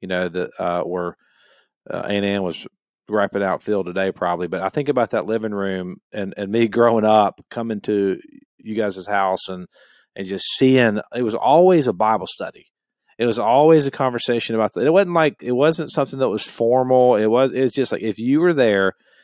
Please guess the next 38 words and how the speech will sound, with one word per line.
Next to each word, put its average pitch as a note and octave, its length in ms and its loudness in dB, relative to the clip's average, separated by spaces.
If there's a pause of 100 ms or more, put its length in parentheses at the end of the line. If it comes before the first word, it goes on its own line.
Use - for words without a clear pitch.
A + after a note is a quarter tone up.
(140)
there A2+ 160 2
was G#2+ 120 2
gonna A2+ 200 2
be G#2 160 0
food C3+ 460 2
and A2 100 -2
there G#2+ 120 -2
was G2+ 120 -4
gonna G#2+ 200 -6
be G#2 120 -2
Bible G2 360 0
study F#2+ 400 -2
and F2+ 100 -6
there F#2+ 80 -6
was, F2+ 140 -6
we G#2 160 -4
were G#2 80 -2
gonna G#2 140 0
be G2 60 -2
talking G#2 200 -4
about F2+ 100 -6
the F#2 80 -10
Lord. F#2 400 -2
And F#2 240 -6 (400)
I - 60 -14
mean, G2+ 160 -6
and G#2+ 240 -4
there A2 180 2
would A2 80 6
always C#3 220 6
be D3 180 -2
people C3+ 280 -6
that A2 100 -4
would G#2 120 -10
come C3 220 -6
in, C3 240 0
they G#2 120 -2
would G2+ 140 -4